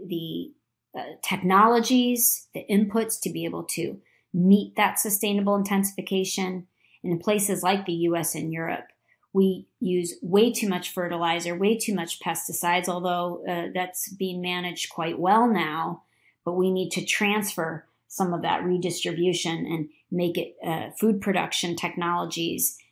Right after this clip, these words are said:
and inputs much more sustainable across the world. So we need to help smallholder farmers in Africa be able to bump up their yields and, and for us to move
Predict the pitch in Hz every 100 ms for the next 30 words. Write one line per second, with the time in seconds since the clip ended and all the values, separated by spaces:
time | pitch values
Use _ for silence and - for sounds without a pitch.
0 | _ 170 165 175 170 165 - 175 175 175
1 | 165 - 156 165 170 170 - - - -
2 | - - 180 - 170 - - 170 175 180
3 | 156 165 156 - _ 233 226 226 - 196
4 | 185 185 170 147 - 196 190 185 156 170
5 | 165 170 - 160 160 165 160 _ _ 185
6 | 180 175 170 160 160 - 190 190 185 165
7 | - 175 175 180 202 185 160 170 180 -
8 | _ _ _ 165 165 165 165 165 160 180
9 | - 196 196 - 190 175 170 165